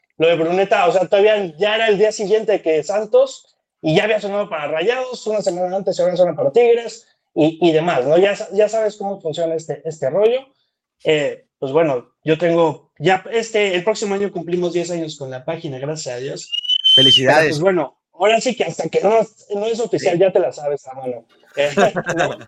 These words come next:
Speaker 2: No, y, y te voy a decir algo, ¿eh? Yo creo que estamos pasando por una época de crisis en ese aspecto porque ahorita, hijo de su, y cada que tengo la oportunidad de decirlo,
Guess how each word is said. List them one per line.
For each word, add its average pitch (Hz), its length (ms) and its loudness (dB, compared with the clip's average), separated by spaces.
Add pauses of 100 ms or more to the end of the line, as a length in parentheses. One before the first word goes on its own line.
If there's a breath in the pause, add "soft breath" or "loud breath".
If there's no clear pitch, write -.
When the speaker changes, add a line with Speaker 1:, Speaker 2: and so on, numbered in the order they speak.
(160)
Speaker 2:
No, 247 360 0
y, 202 200 -4
y 208 60 -2
te 190 100 -2
voy 214 100 4
a - 20 6
decir 240 200 2
algo, 208 300 4
¿eh? 202 180 -2 (240)
Yo 180 220 -2
creo 254 160 -2
que - 80 -8
estamos 220 320 -4
pasando 208 520 -2
por 190 120 -2
una 202 140 -2
época 208 340 -4
de 170 160 -8
crisis 185 500 -6
en 160 100 -2
ese 156 100 -4
aspecto - 460 -4
porque 135 540 -6 (460 loud breath)
ahorita, 214 640 0 (480)
hijo - 220 -8
de 175 60 -2
su, 110 280 -10 (280)
y 143 180 -6
cada 208 260 2
que 196 180 -2
tengo 196 320 -6
la 220 80 0
oportunidad 170 560 -2
de 202 80 2
decirlo, 196 640 0